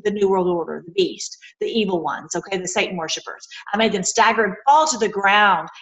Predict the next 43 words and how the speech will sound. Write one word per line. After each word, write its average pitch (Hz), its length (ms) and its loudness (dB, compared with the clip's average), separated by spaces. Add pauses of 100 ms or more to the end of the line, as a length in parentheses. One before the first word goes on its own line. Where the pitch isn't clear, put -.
spilling 285 460 -2
their 190 180 -2
blood 202 320 2
upon 190 320 0
the 180 160 -6
earth." 165 340 2 (260)
Wow, 175 560 4
look 190 160 -6
at 180 100 -12
that. 160 220 2
"I 214 60 2
will 214 120 0
tell 269 400 4
of 202 100 -6
the 190 60 -4
Lord's 208 280 0
unfailing 196 500 -6 (140)
love. 170 120 0
I 175 60 2
will 214 240 0 (120)
praise 339 300 4
the 269 80 -2
Lord 233 280 4 (420)
for - 140 2
all 294 380 8
he 294 160 2
has 240 160 0
done. 175 380 0
I 220 60 4
will 233 120 -2
rejoice 302 480 0
in 285 80 -4
his 247 160 0
great 196 260 -2 (100)
goodness 262 340 -8
to - 220 -4
Israel, 208 300 2 (300)
which 247 160 -4
he 262 120 -2
granted 247 520 0
according 302 360 -4
to 233 80 -8
his 180 160 -8